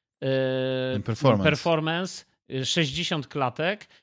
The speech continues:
Speaker 1: gdzie nie miałeś ray tracingu, no ale sześćdziesiąt klatek. A teraz, tak jak ja to zrozumiałem, przynajmniej oglądając tą prezentację Sony, generalnie Fidelity zostanie pod-, będzie cały czas ten ray tracing, te wszystkie feature'y graficzne,
Speaker 2: Mhm.
Speaker 1: ale będzie podbite do sześćdziesięciu klatek
Speaker 2: I
Speaker 1: na
Speaker 2: tak.
Speaker 1: tych starych grach.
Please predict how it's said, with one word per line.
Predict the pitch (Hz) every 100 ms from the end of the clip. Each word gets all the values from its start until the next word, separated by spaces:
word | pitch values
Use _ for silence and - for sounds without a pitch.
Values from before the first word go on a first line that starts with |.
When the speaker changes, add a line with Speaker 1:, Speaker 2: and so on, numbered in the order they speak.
| -
Speaker 1:
gdzie | 120 117 165
nie | 175
miałeś | 202 220 165 139
ray | 143 135
tracingu, | 135 123 - 120 127
no | 170
ale | 170
sześćdziesiąt | 185 165 135 143 170
klatek. | - 123 98 98
A | -
teraz, | 127 190 214 - _ _
tak | 156 -
jak | 143
ja | 165
to | 156
zrozumiałem, | 131 135 123 131 127
przynajmniej | 113 127 123 123
oglądając | 123 123 131 123
tą | 127
prezentację | 117 120 123 117 113 117
Sony, | 107 104 107 170 202 - _ _ _ -
generalnie | 165 170 175 180 190 180
Fidelity | 170 160 123 147 120 120 202 226
zostanie | 190 - 185 185
pod-, | 180 165 -
będzie | 123 175 160 156
cały | - 170 151
czas | 143
ten | 151
ray | 139 143
tracing, | 147 147 - 143
te | 135
wszystkie | - 147 - 135
feature'y | - 139 151 135
graficzne, | 123 120 - 104 165
Speaker 2:
Mhm. | 220
Speaker 1:
ale | 170 196
będzie | 185 180
podbite | 180 160 127 147 160 151
do | 147
sześćdziesięciu | 151 135 123 135 127
klatek | 123 113 - -
Speaker 2:
I |
Speaker 1:
na | -
Speaker 2:
tak. | 92
Speaker 1:
tych | 123
starych | - 127 117
grach. | 104 -